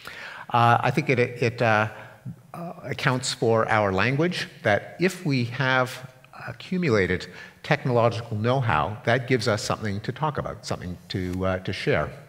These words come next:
And it means that we can profit. We don't have to, as they say, reinvent the wheel,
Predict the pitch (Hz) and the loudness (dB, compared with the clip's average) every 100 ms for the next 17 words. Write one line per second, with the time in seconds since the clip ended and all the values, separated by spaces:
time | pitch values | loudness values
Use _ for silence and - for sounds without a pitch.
0 | - 101 113 120 117 113 113 101 101 101 | -8 -6 -2 0 0 0 0 0 0 -4
1 | 95 113 101 101 101 - - - - 147 | -4 -4 -2 -4 -6 -12 -16 -14 0 2
2 | 143 110 - 113 139 135 131 135 139 123 | 2 0 -2 2 2 4 2 2 0 2
3 | 107 113 104 104 - 98 101 101 104 110 | 0 0 -2 -2 0 0 0 0 0 0
4 | 104 104 101 101 107 170 | 2 -2 -2 0 2 0